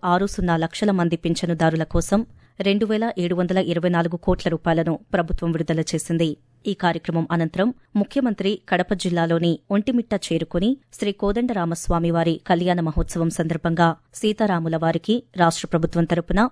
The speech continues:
పట్టు వస్త్రాలు, తలంబ్రాలను సమర్పిస్తారు. ఈ మేరకు ముఖ్యమంత్రి పర్యటనకు సంబంధించిన అన్ని ఏర్పాట్లు చేసినట్లు అధికారులు తెలిపారు. రాజధానిగా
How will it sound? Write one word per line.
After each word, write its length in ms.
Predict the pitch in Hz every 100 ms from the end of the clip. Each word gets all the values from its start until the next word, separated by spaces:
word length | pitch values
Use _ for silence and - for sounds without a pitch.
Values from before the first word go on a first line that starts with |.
| _ 190
పట్టు 200 | 175 226
వస్త్రాలు, 480 | 202 - 180 180 208 -
తలంబ్రాలను 600 | 165 175 170 160 165 170
సమర్పిస్తారు. 680 | - 160 160 160 - 165 160 156 - _ -
ఈ 80 | 220
మేరకు 360 | 214 247 254 254 -
ముఖ్యమంత్రి 500 | 190 - 226 214 196
పర్యటనకు 520 | 185 180 180 180 -
సంబంధించిన 560 | - 165 165 165 -
అన్ని 300 | 175 180 190 190
ఏర్పాట్లు 360 | 170 - 170 165 -
చేసినట్లు 460 | 160 165 160 - 240 285 _
అధికారులు 420 | 180 170 165 156 160
తెలిపారు. 500 | 170 156 170 165 156 - - - _ - - - - _ _ - - - - - _
రాజధానిగా 680 | - 202 214 254 240 233 220